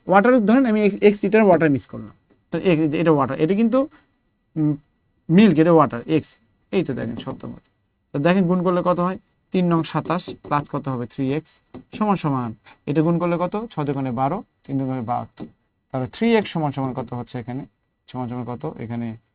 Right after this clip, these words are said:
আপনার কত হবে? ফর্টি ফাইভ। তাহলে এক্স সমান সমান কত? পনেরো। তাহলে আপনি পনেরো লিটার যোগ করেছেন। কত লিটার? পনেরো লিটার আপনি যোগ করেছেন।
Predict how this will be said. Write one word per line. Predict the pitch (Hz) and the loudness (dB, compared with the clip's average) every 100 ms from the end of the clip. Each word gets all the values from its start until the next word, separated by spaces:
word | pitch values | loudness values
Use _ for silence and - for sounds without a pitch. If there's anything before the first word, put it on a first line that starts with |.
| _ _ | _ _
আপনার | 113 120 117 | -8 -6 -8
কত | 127 - | -10 -10
হবে? | 123 147 226 _ _ _ | -10 -10 -12 _ _ _
ফর্টি | 220 185 | -2 -2
ফাইভ। | - - - _ - - - | -4 -12 -18 _ -20 -20 -18
তাহলে | - | -8
এক্স | 151 | -6
সমান | - 165 | -4 -6
সমান | 160 170 | -4 -4
কত? | 160 160 226 277 - | -4 -6 -10 -14 -16
পনেরো। | 120 104 - _ - - | -14 -14 -16 _ -20 -10
তাহলে | 143 156 | -2 2
আপনি | 160 151 143 139 123 117 _ _ _ | 2 2 2 0 -2 -8 _ _ _
পনেরো | 220 247 262 | 0 4 6
লিটার | 233 160 143 139 120 _ _ - | 6 6 2 -2 -4 _ _ -6
যোগ | 120 143 | -2 -2
করেছেন। | - - - 113 _ _ _ | -2 -10 -12 -20 _ _ _
কত | - 170 | -4 0
লিটার? | 190 185 254 - _ _ _ - | 2 2 0 -2 _ _ _ 2
পনেরো | 233 226 | 4 4
লিটার | 185 160 | 4 4
আপনি | 131 | 2
যোগ | 120 123 | 0 -4
করেছেন। | - - - | -6 -10 -12